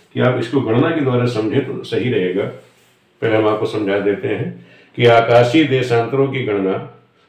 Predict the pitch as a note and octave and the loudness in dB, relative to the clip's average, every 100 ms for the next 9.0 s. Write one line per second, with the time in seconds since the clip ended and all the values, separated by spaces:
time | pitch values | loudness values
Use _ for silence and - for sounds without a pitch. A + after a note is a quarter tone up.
0 | - G2 D#3 F3 C#3+ C3+ B2 A#2+ A#2 - | -4 2 4 4 0 0 2 2 2 0
1 | - - A2+ A#2 A#2+ B2 C#3+ - G#2+ A2+ | -8 -6 -4 -2 0 0 -2 -4 -4 -2
2 | A2+ G#2 A2+ B2+ B2 C3+ - - _ _ | -2 -2 0 0 2 0 -2 -16 _ _
3 | _ - G#2+ G#2+ G2 A2 A2+ G#2+ A#2 - | _ -2 0 0 0 0 -2 -2 -4 -4
4 | - G#2 - A#2+ - B2 C#3 C3 C#3 - | -4 -2 -2 -2 -2 -4 -4 -2 -2 -4
5 | - _ _ B2 A#2+ A#2+ A2+ C3+ A#2+ D3+ | -12 _ _ -2 2 2 0 -2 -4 -4
6 | - - _ _ - - E3 G3 F#3 D3 | -8 -18 _ _ -12 2 4 6 4 2
7 | A#2+ B2 D#3 D3 C3+ A2+ - D3+ D3+ C3+ | 0 2 2 0 -2 -4 -4 -2 0 -2
8 | - C3 B2 - - A#2+ A2+ - G#2+ G2+ | -4 -4 -4 -6 -6 -6 -6 -4 -2 -2